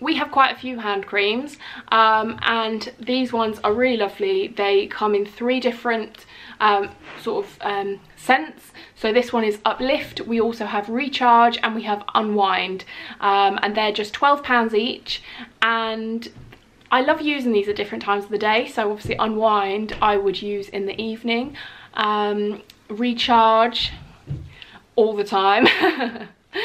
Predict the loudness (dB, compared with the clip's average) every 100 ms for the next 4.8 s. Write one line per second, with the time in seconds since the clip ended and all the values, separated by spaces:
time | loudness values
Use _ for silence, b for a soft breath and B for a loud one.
0 | -2 -2 0 0 2 2 2 0 -2 -2
1 | -6 -6 -4 2 2 2 0 0 -4 0
2 | 0 2 0 0 0 -4 -2 0 0 0
3 | -4 -6 -8 -4 -2 -2 -4 -6 -6 -4
4 | -4 -6 -6 -4 0 2 0